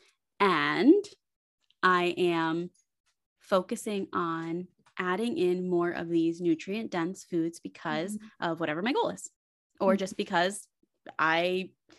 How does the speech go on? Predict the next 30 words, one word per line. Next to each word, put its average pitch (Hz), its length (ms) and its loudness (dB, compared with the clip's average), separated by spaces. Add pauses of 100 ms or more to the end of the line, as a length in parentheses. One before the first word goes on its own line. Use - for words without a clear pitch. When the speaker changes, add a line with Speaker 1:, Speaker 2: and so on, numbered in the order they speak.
(180)
Speaker 1:
you 196 100 -2
know, 196 160 2
heard 196 420 0
that 208 220 0
that's 240 180 0
good 415 140 0
for 208 100 -2
you, 160 260 0
or 220 240 10
<laughs> 269 120 8
because, 247 540 6
uh, 202 520 2
you 202 120 -4
know, 180 100 0
it's 190 100 -4
gonna 196 140 -4
help 175 120 -4
my 196 80 -2
digestion, 262 480 -4
or 185 340 0 (260)
because 190 520 0
I 180 260 0
just 185 200 -4
wanna 190 120 -2
eat 233 100 -8
more 269 120 -2
vegetables, 240 480 -6
whatever. 226 420 -2 (260)
Right? 226 280 0
Speaker 2:
Yeah. 180 100 -8